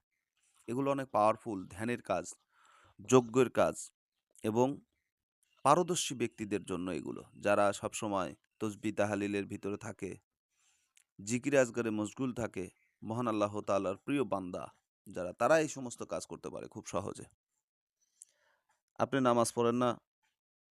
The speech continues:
নামাজ কালাম নাই, সমাজে মানুষের বিভ্রান্তিত করেন,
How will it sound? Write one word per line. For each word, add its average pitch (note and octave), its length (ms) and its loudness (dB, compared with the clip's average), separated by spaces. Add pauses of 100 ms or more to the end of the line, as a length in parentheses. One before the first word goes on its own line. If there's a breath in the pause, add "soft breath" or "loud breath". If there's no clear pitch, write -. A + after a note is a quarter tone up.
(1080)
নামাজ G#2+ 280 0
কালাম G#2 280 2
নাই, G2+ 180 0 (1900)
সমাজে G#2 480 2
মানুষের G#2 500 2 (1800)
বিভ্রান্তিত B2 800 2
করেন, F2 300 -4